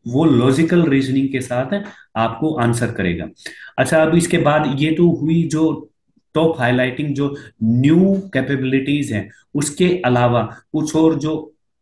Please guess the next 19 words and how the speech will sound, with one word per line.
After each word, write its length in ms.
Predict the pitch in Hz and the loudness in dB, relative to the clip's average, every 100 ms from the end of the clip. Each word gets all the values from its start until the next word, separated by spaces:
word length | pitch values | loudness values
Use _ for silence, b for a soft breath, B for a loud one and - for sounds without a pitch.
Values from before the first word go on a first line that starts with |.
| _ 120 | _ -6
extra 260 | 120 175 | -4 0
information 580 | 160 139 139 135 127 139 | 0 0 -2 -2 0 0
जो 160 | 131 135 | 0 0
इनके 500 | 131 127 131 131 131 B - | 0 -2 0 -2 -4 B -6
official 340 | 123 - 156 | -4 -2 0
web 180 | 135 120 | 0 0
page 160 | 117 110 | -2 -4
के 120 | 117 | -6
ऊपर 240 | 110 117 | -6 -4
available 520 | 113 104 104 104 107 | -4 -2 0 0 -2
है 180 | 101 123 - B B _ - B _ - | -4 -6 -8 B B _ -20 B _ 0
कि 160 | 170 | 2
जीपीटी 420 | 143 160 160 160 | 4 4 4 2
फ़ोर 400 | 170 143 147 143 - | 2 2 0 0 0
का 140 | 151 | 0
test 400 | 156 139 139 - | 0 -2 -4 -2
लिया 220 | 131 120 | 0 0
गया 200 | 117 123 | -2 -4
डिफरेंट 640 | 131 127 - 131 135 - | -4 -6 -4 -4 -4 -8